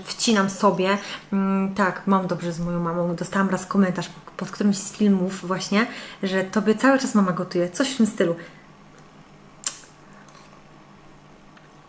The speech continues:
Widzicie, można być w małżeństwie, a czuć się jeszcze jakby się było w tych czasach szkolnych, że to mamusia przygotowywała obiady. Nie no, śmieję się, ale, mm, póki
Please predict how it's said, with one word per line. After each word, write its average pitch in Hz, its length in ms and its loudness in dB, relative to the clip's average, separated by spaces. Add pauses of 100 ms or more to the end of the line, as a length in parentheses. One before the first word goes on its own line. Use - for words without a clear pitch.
(840)
Widzicie, 208 380 -2
można 220 400 2 (680)
być 226 140 2
w 233 40 6
małżeństwie, 233 640 4
a 220 240 4
czuć 220 220 -4
się 233 100 2
jeszcze 226 260 0
jakby 214 160 0
się 220 380 4 (920)
było 220 340 4
w 214 80 -2
tych 214 360 0
czasach 214 460 2 (880)
szkolnych, 220 480 4
że 220 100 -4
to 214 100 0
mamusia 208 240 2
przygotowywała 208 580 -2
obiady. 208 360 2 (420)
Nie 208 100 -2
no, 190 80 -2
śmieję 190 180 -4
się, - 160 -4
ale, 202 220 4
mm, 202 600 2
póki 220 340 0